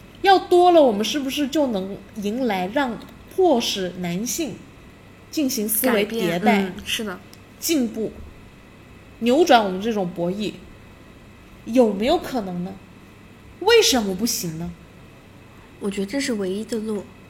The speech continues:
Speaker 1: 是不是太超前了？
Speaker 2: <laughs> 我，我觉得不超前，但是，嗯，局限于很多人没有能力去实现它。
Speaker 1: OK。
Speaker 2: 嗯。但是我觉得是非常可行的一条路。
Speaker 1: 好，因为我之前有在节目里面说过，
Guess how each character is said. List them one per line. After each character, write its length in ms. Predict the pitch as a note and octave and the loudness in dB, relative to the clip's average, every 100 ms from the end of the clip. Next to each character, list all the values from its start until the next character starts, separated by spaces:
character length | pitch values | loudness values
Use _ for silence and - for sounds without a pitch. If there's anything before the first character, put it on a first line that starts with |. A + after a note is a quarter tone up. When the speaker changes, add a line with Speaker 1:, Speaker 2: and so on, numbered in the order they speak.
| - - | -20 -20
Speaker 1:
是 180 | - - | -12 -4
不 60 | D4+ | -4
是 60 | |
太 200 | D4+ F4+ C4+ | -4 -2 -2
超 220 | A3 F#3 | 0 -2
前 240 | - F3 | -4 -10
了？ 160 | E3+ E3+ - - G#4 | -10 -14 -18 4 4
Speaker 2:
<laughs> 300 | D#5+ C#5+ - | 4 -2 0
我， 80 | C#4 G4+ | 0 4
我 180 | B3+ A#3+ | 4 4
觉 180 | B3 | 4
得 100 | C#4+ | 4
不 140 | F#4 F4+ | 2 -2
超 300 | E4+ E4 D#4+ | -2 0 0
前， 200 | C4+ G#3+ | 0 0
但 180 | C4+ D#4 | -2 -2
是， 380 | - C4 A#3+ - - | -2 -2 -4 -8 -10
嗯， 600 | - A3 G#3 G3+ F#3+ F#3 F3 - - | -4 -2 0 -2 -4 -6 -10 -16 -10
局 220 | G#3+ A#3 | -2 0
限 260 | C#4 F#4 C4 | 2 2 4
于 140 | G3+ | 2
很 240 | G3+ G3+ | 0 -2
多 180 | G3+ A3 | 0 0
人 160 | G3+ G3 | 0 0
没 180 | G3 G#3 | 0 0
有 140 | C4 | -2
能 280 | G#3 E3 F#3 | -4 -2 -4
力 100 | B3+ | -4
去 160 | A#3+ G3 | -4 -4
实 220 | - - | -4 -4
现 240 | - G#3+ G3 | -8 -6 -8
它。 200 | - - - - - - - - | -10 -18 -20 -20 -20 -20 -18 -14
Speaker 1:
OK。 260 | F3+ F3+ F3 - - | -12 -12 -14 -14 -8
Speaker 2:
嗯。 240 | F#3 E3+ F3 - - - - - - - - - - - | -6 -6 -12 -20 -20 -20 -20 -20 -20 -20 -20 -12 -12 -6
但 180 | C#4+ C#4+ | -4 -2
是 240 | C#4+ C4 - | 0 0 4
我 180 | G#3+ | 4
觉 100 | F#3+ | 4
得 80 | G#3 | 2
是 240 | C#4 C4+ B3 | 0 -2 0
非 180 | B3+ | 0
常 160 | B3+ A#3+ | 0 -2
可 200 | A#3+ - | -6 -6
行 200 | E3+ - | -6 -6
的 60 | F3 | -6
一 100 | F#3+ | -6
条 240 | F#3 - D3+ | -10 -14 -12
路。 120 | F3 E3+ - - - - - | -12 -14 -18 -20 -20 -20 -18
Speaker 1:
好， 260 | - E3+ - | -10 -8 -6
因 120 | C#4+ | -4
为 60 | C4+ | -2
我 80 | |
之 160 | G#3 B3 | -4 -6
前 80 | B3 | -6
有 140 | F#3+ | -4
在 100 | G#3+ | -4
节 180 | G#3+ F#3+ | -2 -4
目 120 | A3+ | -4
里 100 | G#3 | -6
面 160 | E3+ G#3+ | -4 -6
说 220 | - F#3 | -6 -6
过， 260 | G3 F#3+ | -4 -6